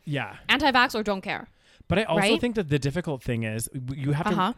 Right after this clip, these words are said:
Speaker 1: it's not just anti-vax and those that don't care. That's a part of it. But also I think that some of the stats, because isn't this for people that are over the age of twelve? Right?
Speaker 2: Yes,
Speaker 1: So
Speaker 2: it
Speaker 1: at
Speaker 2: is.
Speaker 1: what percentage of our population is below the age of twelve? I know it's probably not thirty percent, but, you know, how many people are
Speaker 2: I
Speaker 1: in
Speaker 2: don't
Speaker 1: that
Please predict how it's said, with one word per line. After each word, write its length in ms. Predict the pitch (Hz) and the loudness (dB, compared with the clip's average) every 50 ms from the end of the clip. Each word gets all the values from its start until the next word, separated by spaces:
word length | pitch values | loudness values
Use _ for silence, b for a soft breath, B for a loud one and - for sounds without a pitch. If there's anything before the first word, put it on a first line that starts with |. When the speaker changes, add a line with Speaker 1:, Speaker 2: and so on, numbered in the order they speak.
| b b b b b | b b b b b
Speaker 1:
it's 120 | 147 - | -6 -4
not 120 | - - - | -4 -2 -2
just 140 | 208 180 156 | -4 -4 -4
anti-vax 540 | 143 139 143 143 123 123 113 123 - - - | -4 -2 -2 -2 -4 -4 -8 -10 -12 -12 -10
and 120 | 123 120 | -8 -6
those 140 | 117 117 110 | -4 -4 -4
that 100 | 117 104 | -6 -8
don't 160 | 117 113 113 | -8 -10 -10
care. 160 | - 120 110 | -8 -8 -6
That's 160 | 117 135 143 151 | -6 -4 -4 -4
a 40 | |
part 240 | - - 135 127 123 | -4 -2 -2 -2 -2
of 80 | 110 107 | -2 -4
it. 240 | 107 123 151 180 b b b b b b | -4 -6 -6 -6 b b b b b b
But 120 | - 139 139 | -4 -4 -2
also 440 | - 143 139 147 151 - 180 170 | 0 0 0 0 0 0 -2 -2
I 120 | 156 135 127 | -2 -4 -6
think 320 | - - 139 131 123 - _ - | -4 -2 -4 -4 -4 -8 _ -12
that 160 | 131 135 117 | -10 -6 -4
some 120 | - 147 | -2 -2
of 60 | 151 151 | 0 -2
the 100 | 135 - | -2 -2
stats, 280 | - 131 120 120 - - | -4 -4 -6 -6 -6 -10
because 200 | 135 - 139 - | -6 -6 -6 -6
isn't 260 | 139 131 143 165 170 | -4 -4 -4 -4 -4
this 160 | 202 202 - | -4 -6 -6
for 420 | - - 160 151 147 143 143 143 b b b b b - | -6 -2 0 0 0 0 -2 -4 b b b b b -6
people 300 | - 143 - 151 147 139 | -4 -2 0 0 0 0
that 160 | 135 135 131 | -2 0 0
are 180 | 123 123 120 - - | 0 -2 -2 -2 -2
over 240 | 120 117 117 131 | -2 -2 0 -2
the 140 | 123 123 117 | -2 0 -2
age 160 | 110 107 120 | -2 -4 -6
of 60 | 110 - | -8 -8
twelve? 540 | - - 117 107 - - 123 117 - - - _ _ _ _ _ _ - | -8 -10 -10 -10 -10 -14 -16 -18 -18 -20 -20 _ _ _ _ _ _ -12
Right? 280 | - 113 117 127 156 160 - | -10 -6 -2 -2 -4 -4 0
Speaker 2:
Yes, 340 | 226 247 208 156 - - - | 2 2 2 2 0 -4 2
Speaker 1:
So 120 | - 151 | 6 6
Speaker 2:
it 20 | 151 | 6
Speaker 1:
at 60 | 208 | 6
Speaker 2:
is. 160 | 185 135 127 | 6 2 2
Speaker 1:
what 160 | 139 151 - | 0 0 0
percentage 320 | - 160 147 165 151 139 143 | 0 0 0 2 2 2 2
of 80 | 135 | 2
our 80 | 131 123 | 0 0
population 500 | 120 131 120 131 127 120 117 - - 120 | -2 -4 -4 -2 -2 0 0 0 0 0
is 160 | 113 113 107 | 0 0 0
below 320 | - - 117 113 113 127 147 | 0 0 0 2 2 0 2
the 100 | 151 117 | 0 -2
age 140 | 104 - | -4 -6
of 80 | 107 101 | -12 -14
twelve? 220 | - 107 110 - - | -12 -14 -14 -10 -4
I 100 | 127 147 | 0 2
know 120 | 156 156 | 2 2
it's 80 | 156 - | 2 0
probably 180 | - 147 135 | -2 -2 -2
not 180 | 131 123 110 - | 0 -2 -4 -6
thirty 220 | - 120 113 110 | -6 -6 -6 -4
percent, 480 | 104 - 104 - 123 120 110 117 135 139 | -6 -6 -8 -6 -8 -10 -10 -10 -12 -6
but, 240 | - 123 117 113 - b b b b b b b | -4 -4 -4 -4 -8 b b b b b b b
you 120 | - 135 139 | 0 2 2
know, 160 | 127 113 113 | 2 2 0
how 160 | 110 123 131 | -2 0 0
many 220 | 131 135 135 131 117 | 2 2 2 2 2
people 540 | - 127 135 120 - 123 120 117 117 123 - | 0 -2 -2 0 0 2 2 2 0 0 2
are 80 | - | 4
Speaker 2:
I 80 | 214 214 | 6 6
Speaker 1:
in 60 | 208 196 | 6 6
Speaker 2:
don't 80 | 196 | 4
Speaker 1:
that 60 | 190 | 2